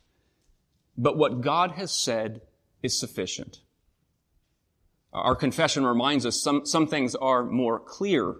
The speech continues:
in Scripture than others. But perhaps more important than our questions about the details of this vision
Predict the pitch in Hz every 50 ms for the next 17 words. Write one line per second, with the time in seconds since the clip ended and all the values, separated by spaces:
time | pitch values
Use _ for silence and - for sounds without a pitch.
0 | - - - - _ _ _ _ - - 120 113 - - 135 120 - - 123 107
1 | 120 123 123 151 160 139 - - - - - - - _ _ _ _ _ _ _
2 | _ _ _ _ _ _ _ _ _ _ _ _ _ _ _ _ _ _ _ _
3 | _ _ _ _ - - - 147 165 - - 175 208 240 240 196 - 214 214 202
4 | 165 135 - 190 202 175 156 151 147 143 127 123 - - - 214 214 196 - -
5 | - 127 123 120 139 127 139 139 - 147 139 123 117 110 165 196 220 220 220 -
6 | 202 196 185 175 156 131 - 170 151 135 123 151 170 165 - 131 127 160 185 180
7 | 139 113 117 107 110 123 131